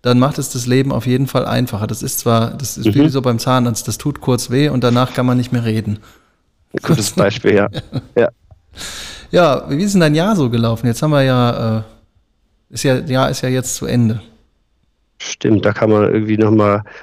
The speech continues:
Speaker 2: Revue passieren lassen, ne? Hab ich noch gar nicht gemacht, muss ich zugeben. Bei uns ist es immer so, dass wir noch mal einen ziemlich großen Auftrag am Ende des Jahres haben, der jetzt direkt am, äh,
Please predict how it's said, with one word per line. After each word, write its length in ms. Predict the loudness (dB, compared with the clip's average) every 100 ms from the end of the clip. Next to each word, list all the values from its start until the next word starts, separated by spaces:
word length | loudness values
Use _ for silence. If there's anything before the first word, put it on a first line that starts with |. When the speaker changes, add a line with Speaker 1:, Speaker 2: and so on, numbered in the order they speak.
| -6
Speaker 2:
Revue 260 | -4 -2 -2
passieren 520 | 0 -2 0 0 2
lassen, 320 | 0 0 0
ne? 160 | 2 0
Hab 120 | -4
ich 80 | 0
noch 180 | 0 2
gar 160 | 0 0
nicht 180 | 0
gemacht, 340 | 0 0 0 -6
muss 140 | -10
ich 80 | -10
zugeben. 300 | -10 -6 -2
Bei 80 | 0
uns 260 | 0 0 -4
ist 140 | -8
es 200 | -8 -8 -18 -20 -20 _ 0
immer 260 | 2 2
so, 220 | 2 0 0
dass 240 | 0 0
wir 60 | 2
noch 120 | 4
mal 140 | 2
einen 100 | 0
ziemlich 300 | 0 0 0
großen 340 | 0 0 2 0
Auftrag 460 | 0 -2 -2 0
am 80 | 0
Ende 200 | 2 4
des 200 | 4 4
Jahres 320 | 2 0 0
haben, 220 | -2 0
der 120 | 2 2
jetzt 320 | 0 -4 -4
direkt 380 | -2 -2 -4 -2
am, 260 | 2 2
äh, 220 | 2 2